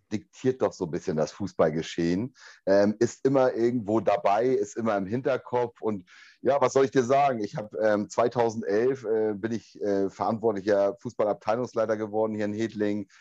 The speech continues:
Ähm, nach dem Reiber Cup in Hedling, der vom Ablauf her wunderbar lief. Ähm, äh, das Ergebnis war, war okay. Ähm, ja, und dann haben wir zweitausendzwölf, sind wir dann gestartet, sind wir dann, äh, euphorisch nach Holm gefahren und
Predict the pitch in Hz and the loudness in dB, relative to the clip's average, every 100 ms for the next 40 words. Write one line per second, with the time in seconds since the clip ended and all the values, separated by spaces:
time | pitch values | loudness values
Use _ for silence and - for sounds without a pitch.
0 | - - 101 98 92 92 92 90 98 95 | -20 -6 0 0 0 -2 -4 -4 0 2
1 | 101 147 - 139 107 101 117 117 - 110 | 2 0 -2 0 2 2 2 0 -2 -6
2 | 90 139 143 135 143 143 139 139 143 131 | -4 -2 0 0 -2 -2 -4 -2 -2 -4
3 | 98 101 101 98 - _ - 101 110 117 | -2 0 0 -2 -8 _ -8 -6 -4 2
4 | 123 113 117 107 104 90 92 165 151 135 | 2 2 2 2 2 0 0 2 2 2
5 | 127 110 117 135 127 - 101 98 98 95 | 0 0 -2 -2 -4 -4 -2 0 -2 -8
6 | - _ - 101 98 107 104 101 139 139 | -14 _ -4 -2 0 2 2 4 2 2
7 | 113 117 113 113 117 104 113 120 - 127 | 2 4 4 2 2 2 2 -2 -2 0
8 | 139 180 - _ _ _ - 110 110 110 | 0 -2 -6 _ _ _ -4 0 2 0
9 | 113 120 180 170 95 107 107 113 113 107 | 0 0 0 0 -2 -2 -2 -2 -2 -2
10 | - 117 117 110 98 - 113 135 131 113 | 0 0 0 -2 -4 -2 0 0 -2 -2
11 | 104 95 - - 101 123 151 147 131 113 | -2 -2 -4 -2 0 0 0 -2 -4 -4
12 | 101 98 98 95 95 92 98 - 117 120 | -2 -2 -4 -6 -6 -4 -4 -2 -2 0
13 | 110 104 92 90 107 123 139 135 139 135 | -2 0 -2 0 0 0 0 -2 -2 -2
14 | 135 123 98 95 | -2 -2 -6 -6